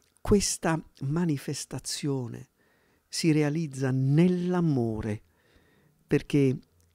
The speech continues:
"chi mi ama sarà amato dal Padre mio, e io lo amerò e come conseguenza mi manifesterò". Vedete,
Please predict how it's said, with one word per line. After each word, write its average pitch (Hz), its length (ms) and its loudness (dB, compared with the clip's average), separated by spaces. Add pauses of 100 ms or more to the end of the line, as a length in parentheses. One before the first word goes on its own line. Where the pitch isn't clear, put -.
(220)
"chi - 180 6
mi 139 160 10
ama 131 280 2
sarà 123 260 -2
amato 123 340 0
dal 117 160 0
Padre 123 300 0
mio, 135 300 6
e 139 40 8
io 156 180 8
lo 143 140 4
amerò 143 480 4 (160)
e 262 460 0
come 190 240 -8
conseguenza 180 800 -6
mi 165 200 -6
manifesterò". 160 840 -10 (800)
Vedete, 147 540 -2